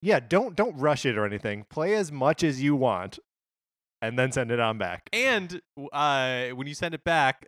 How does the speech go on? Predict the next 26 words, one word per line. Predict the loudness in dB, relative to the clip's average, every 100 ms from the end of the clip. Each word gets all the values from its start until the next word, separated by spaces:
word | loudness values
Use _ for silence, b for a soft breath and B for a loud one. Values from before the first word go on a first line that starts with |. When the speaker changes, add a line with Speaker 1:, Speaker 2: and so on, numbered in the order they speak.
| -12
Speaker 2:
shoot | -6 -4
us | -4
an | -4
email. | -4 -2 0 0 -2 -4
Let | 0 0
us | 0
know | -4
what | -4
you | -6
thought. | 0 0 0 -4 _ _
Speaker 1:
Yeah, | 0 2
yeah. | 4 6 6 4
We, | 2 2 4
I | 2
would | 2 -2
love | -2 -2 -2
to | -2
get | -2 -2 -2
feedback | -6 -2 -2 -2 -4 -6
on | -4 -4 -6 -12 _
this | -8 -4
game | -4 -4
from, | -4 -4 -6 -8
from | -6
other | -4 -4
people. | -6 -6 -8